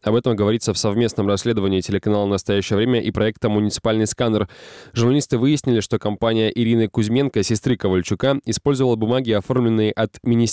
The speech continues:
от имени Министе-, Министерства иностранных дел России, чтобы избежать досмотра на таможне и уплаты пошлин. Дважды автомобили с контрабандой все же досматривали. В них были обнаружены ноутбуки, обувь, одежда, запчасти для автомобилей и мотоциклов, серебряные заготовки для ювелирной компании весом в сотни килограммов,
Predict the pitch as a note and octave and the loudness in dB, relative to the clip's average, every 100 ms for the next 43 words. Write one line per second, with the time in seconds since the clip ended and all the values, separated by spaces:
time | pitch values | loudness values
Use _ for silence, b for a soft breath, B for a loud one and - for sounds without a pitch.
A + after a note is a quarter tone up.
0 | - A2+ A#2 A2+ A2 G#2+ - - A#2 A2+ | -2 -2 2 2 2 0 -2 0 0 0
1 | - A#2 A2+ G#2 G#2 G#2 G2+ G#2 G2+ G2+ | 0 -2 0 -2 0 0 2 0 0 0
2 | - C#3 A#2 C3+ B2 A2 G#2 A#2 G#2+ G#2 | 0 0 0 -2 0 0 0 0 0 -2
3 | - B2 A2 G#2 G2 G#2+ C3 A#2+ A2+ G#2+ | 0 -2 0 -2 0 0 0 2 0 0
4 | A2+ A#2 G#2+ A2+ - B2 - G#2+ G2 B | 0 0 -2 -2 0 -2 0 -2 -2 B
5 | B - A#2+ C3 A#2 - G#2+ A2 B2 - | B -2 -2 0 -4 -2 0 0 0 0
6 | G2+ G2+ G2 B2+ A2 - G2+ G#2 G2+ A#2 | -2 -2 -2 0 -2 -2 0 0 0 -2
7 | G#2 G2+ G2+ F#2+ G2+ A2+ G2+ G2 F#2 G2+ | 0 0 0 0 -2 -2 0 0 0 0
8 | G#2 G2 G2 G2 G2 B2+ - - A2+ A2 | 0 0 0 0 -2 -4 -4 -2 0 0
9 | - G2 F2+ A#2 A#2 F#2 F#2+ A#2+ A2+ G#2 | -2 -6 -2 -2 0 -2 0 0 -2 -2
10 | G2+ G2 G2+ G2+ G#2+ G#2+ G2+ F#2 G2 F#2+ | 0 0 0 0 0 0 0 0 0 0
11 | - B2+ G#2 - G#2 A#2 A2+ G2+ F#2+ F#2 | -2 -2 -2 -2 0 0 0 0 0 -2
12 | G2 A#2 - F#2+ F#2+ G2 G#2 A2 G#2 F#2 | -2 -2 -2 -2 0 2 0 0 0 -2
13 | F#2+ F#2+ G#2 G2+ F#2+ G2 G2 F#2 A#2+ G#2+ | -4 -2 -2 0 0 0 -2 -2 -2 -2
14 | F#2 F#2 F2+ A#2 C3 - | -2 -2 0 0 -2 -4